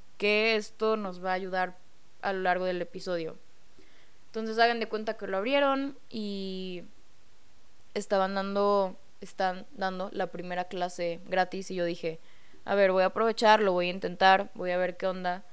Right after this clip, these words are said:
eh, porque ya tenía ganas y eso, pero pues nunca lo había hecho. Ya, le dije de que a dos amigas, al final una no pudo y al final la otra tampoco pudo. Entonces hagan de cuenta que ya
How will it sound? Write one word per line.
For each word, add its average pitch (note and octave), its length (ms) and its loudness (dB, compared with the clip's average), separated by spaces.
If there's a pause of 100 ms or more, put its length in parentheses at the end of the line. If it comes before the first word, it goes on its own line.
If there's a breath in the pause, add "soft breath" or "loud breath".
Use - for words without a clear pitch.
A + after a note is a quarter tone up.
(360 soft breath)
eh, F#3+ 140 -2
porque G3+ 280 -4
ya G3 140 6
tenía G#3 340 2
ganas G3 420 2
y F#3+ 60 0
eso, F3+ 380 -2
pero E3 400 -2
pues F3+ 140 -10
nunca F3+ 240 -4
lo F#3 100 -2
había F3 160 0
hecho. E3+ 340 -2 (140)
Ya, F#3 200 -6
le F#3+ 160 -6
dije G#3 240 -2
de G#3 140 -2
que F#3 100 -4
a F3+ 40 0
dos F#3 160 -2
amigas, G3+ 520 -2 (360 soft breath)
al G3+ 180 2
final G3+ 360 4
una G3+ 200 -2
no G3 180 2
pudo G3 380 6 (100)
y G3 260 -2
al F3+ 120 4
final F3+ 340 0
la F3+ 80 6
otra F#3 220 4
tampoco F3+ 380 -2
pudo. G#3 380 2 (140)
Entonces G3 380 -6
hagan A3 240 4
de G#3+ 80 -2
cuenta G#3 400 -2 (120)
que F#3+ 120 -6
ya E3+ 240 -2